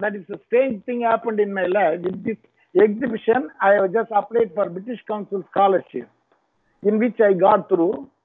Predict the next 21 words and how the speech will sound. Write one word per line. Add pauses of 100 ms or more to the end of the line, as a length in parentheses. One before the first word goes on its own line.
(220)
There
were
so
many, (220)
my
classmates, (280)
even
my (260)
teachers
were (540)
competing, (160)
in
which
I
got
through (520)
successfully,
luckily,
I
can (120)
say.